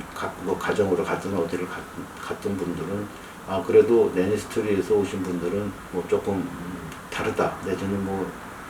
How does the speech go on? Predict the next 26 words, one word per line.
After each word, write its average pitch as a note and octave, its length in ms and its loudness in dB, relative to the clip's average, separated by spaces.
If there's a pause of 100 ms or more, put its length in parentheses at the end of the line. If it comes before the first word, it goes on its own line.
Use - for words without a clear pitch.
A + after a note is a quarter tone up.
(240)
인성이 G#2 360 2
되신 G2+ 320 0
분들이 F#2 300 0
오셨다 E2 480 0 (140)
그런 A#2 240 8
얘기를 A2 360 4
듣기를 G2 500 -2
희망을 G2+ 460 -4
합니다. G#2+ 380 -4 (320)
모쪼록 - 520 10
그 F2 640 2
직업교육을 A2+ 720 6
준비하면서 F#2+ 1000 -2 (760)
내니스토리가 F#2 720 -2
하는 G2+ 440 -4
일에 F2+ 260 2
대해서 E2 440 -4 (120)
좀 E2 180 -8 (100)
많은 F#2 280 -2
관심을 F#2 480 -2
가져주시고 - 680 -6
또 - 920 -12
앞으로 E2 240 -6
많은 F2 400 -2
지도 - 220 -4
편달 E2+ 500 -4